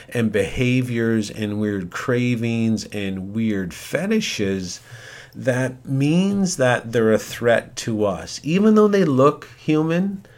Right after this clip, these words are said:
something's off." And that's why they would say, "By their fruits you shall know them," because they were well aware. And the stories,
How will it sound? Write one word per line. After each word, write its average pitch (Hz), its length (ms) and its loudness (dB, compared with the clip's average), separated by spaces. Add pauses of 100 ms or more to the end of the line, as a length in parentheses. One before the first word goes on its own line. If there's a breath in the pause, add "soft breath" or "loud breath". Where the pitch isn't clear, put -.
(120)
something's 135 680 0
off." 107 600 -2
And 117 160 -2
that's 160 280 -2
why 175 220 6
they 139 240 2
would 120 240 -2
say, 117 320 2
"By 104 320 4
their 143 200 6
fruits 127 520 -2
you 117 100 -4
shall 107 440 -2
know 113 400 -2
them," - 280 -10
because 110 280 -4
they 113 120 2
were 110 200 2
well 110 320 2
aware. 104 640 0 (580 loud breath)
And 113 160 -2
the 107 80 0
stories, 117 800 0